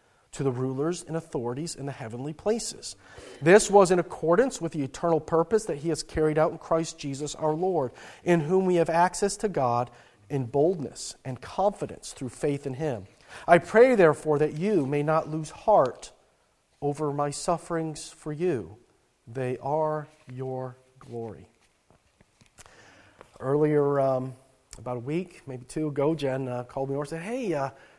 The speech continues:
there's this movie we just, uh, I just saw i-, is out that we can, we can watch. Uh,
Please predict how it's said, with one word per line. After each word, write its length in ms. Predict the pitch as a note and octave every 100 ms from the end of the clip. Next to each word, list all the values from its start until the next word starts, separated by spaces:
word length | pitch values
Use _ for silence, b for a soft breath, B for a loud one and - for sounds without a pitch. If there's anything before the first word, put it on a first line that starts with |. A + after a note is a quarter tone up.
| -
there's 140 | D#3
this 180 | F#3+ F#3
movie 360 | G#3 C#4 A#3+
we 120 | F3 F3+
just, 320 | G3 F#3 -
uh, 240 | F3+ F3 F3
I 100 | F3
just 180 | F#3
saw 280 | - F#3 F3+
i-, 80 | E3+
is 440 | E3 E3 C3+ D#3+
out 200 | E3 F3
that 80 | F3+
we 120 | D#3+
can, 240 | D#3+ D#3+ C#3
we 100 | E3
can 220 | E3 D3+
watch. 440 | C#3 D#3+ G#3+ - -
Uh, 160 | D3+